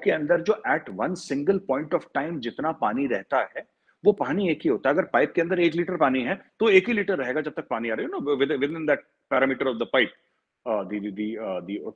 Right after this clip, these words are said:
total, uh, you know, size of the pipe। So the throughput in the system remains the same। अब इसका मतलब क्या है? इसका मतलब ये है कि पाकिस्तान अगर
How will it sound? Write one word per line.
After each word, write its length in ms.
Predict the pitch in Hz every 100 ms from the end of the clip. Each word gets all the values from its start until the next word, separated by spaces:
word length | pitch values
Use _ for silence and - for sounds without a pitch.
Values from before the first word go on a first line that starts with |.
| -
total, 360 | 120 117 104
uh, 120 | 92 80 - 123
you 40 |
know, 120 | 131 -
size 180 | 131 123
of 100 | 120
the 80 | 120
pipe। 200 | 90 90 _ _ _ _ -
So 320 | - 262 156
the 40 | 202
throughput 600 | - - 180 202 294 240
in 140 | 226
the 80 | 202 151
system 240 | - 147
remains 300 | 113 95 90 -
the 60 |
same। 200 | - 87 - _ _ _ _ _ _ _ _ _ _ _ _ _ -
अब 120 | 185
इसका 200 | 185 202
मतलब 300 | 117 - 120
क्या 120 | - 101
है? 160 | 92 _ _ - -
इसका 220 | - 233
मतलब 280 | - 156 123
ये 120 | 107
है 140 | 143
कि 60 | -
पाकिस्तान 720 | - 101 - 120 - 123 180
अगर 580 | - 113 107 170 180